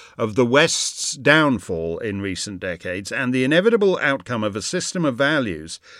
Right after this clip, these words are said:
which prioritizes material wealth as the mark of individual success, whereby society becomes transactional. What are your thoughts? Should we blame Marxism or the marketplace, i e cheap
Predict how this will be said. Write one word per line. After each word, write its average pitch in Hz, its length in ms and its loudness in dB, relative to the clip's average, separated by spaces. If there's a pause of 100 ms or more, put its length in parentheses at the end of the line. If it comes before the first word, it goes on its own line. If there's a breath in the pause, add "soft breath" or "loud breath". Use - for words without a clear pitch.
(240 loud breath)
which - 280 2
prioritizes 139 960 4
material 156 680 2
wealth 120 500 2 (720)
as 127 200 -2
the 123 100 0
mark 120 280 0
of 113 120 -2
individual 110 600 0
success, - 800 -2 (460 soft breath)
whereby 117 440 4
society 135 800 4
becomes 113 560 -4
transactional. 113 960 -4 (520 loud breath)
What 202 180 6
are - 20 6
your 220 280 12
thoughts? 107 360 2
Should 170 220 2
we 185 240 4
blame 147 500 6
Marxism 190 840 2
or 175 180 4
the - 180 -2
marketplace, 156 1080 0
i 127 160 2
e 135 220 4
cheap 175 420 -4